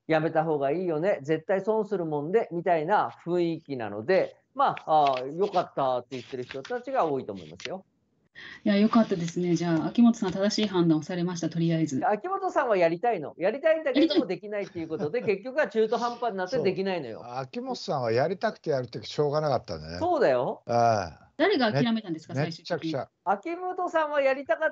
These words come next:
Speaker 1: たんだけど、
Speaker 2: うん。
Speaker 1: 東京オリンピックで不祥事があって、そして、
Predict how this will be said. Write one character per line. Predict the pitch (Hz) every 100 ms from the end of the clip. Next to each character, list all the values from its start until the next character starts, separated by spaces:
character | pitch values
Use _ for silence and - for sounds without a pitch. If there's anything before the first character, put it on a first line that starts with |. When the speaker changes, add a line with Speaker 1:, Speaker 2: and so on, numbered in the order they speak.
| -
Speaker 1:
た | 294
ん | 285
だ | 277
け | 254
ど、 | 285 339 254
Speaker 2:
う |
ん。 | 262 - -
Speaker 1:
東 | 247 247
京 | 262
オ |
リ | 247
ン | 247
ピ | 226
ッ | 247
ク | -
で | 208
不 | -
祥 | 262 247
事 | 208
が | 185 165
あ |
っ | 214 _
て、 | 330 294 139 - _ _ -
そ | 294
し | -
て、 | 381 311 190